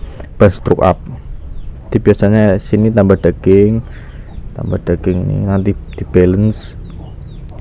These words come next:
tuh. Dan kalau punya C R F kan ininya nggak gini, rata gini,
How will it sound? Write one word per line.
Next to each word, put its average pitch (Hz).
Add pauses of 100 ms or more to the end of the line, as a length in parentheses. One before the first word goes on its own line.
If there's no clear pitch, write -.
(260)
tuh. 90 (1040)
Dan 101
kalau 104
punya 104
C -
R 110
F -
kan 127 (400)
ininya 113
nggak 110 (220)
gini, 101 (1600)
rata 95
gini, 90